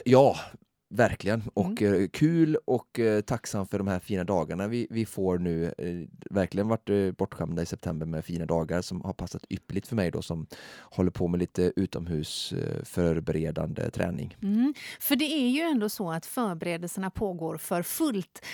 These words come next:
Speaker 2: eh, för denna lilla nätta utmaning som du har,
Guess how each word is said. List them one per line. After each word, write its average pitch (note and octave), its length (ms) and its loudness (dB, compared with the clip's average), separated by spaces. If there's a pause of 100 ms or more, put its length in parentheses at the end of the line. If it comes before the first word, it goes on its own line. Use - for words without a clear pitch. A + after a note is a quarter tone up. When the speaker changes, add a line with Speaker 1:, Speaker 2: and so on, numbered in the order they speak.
(140)
Speaker 2:
eh, G3 180 -2
för F3+ 540 2
denna G#3+ 400 2 (580)
lilla D4+ 360 2
nätta D4 300 6 (420)
utmaning F#3+ 920 2 (160)
som A3 200 -2
du F#3+ 100 2
har, F3+ 400 4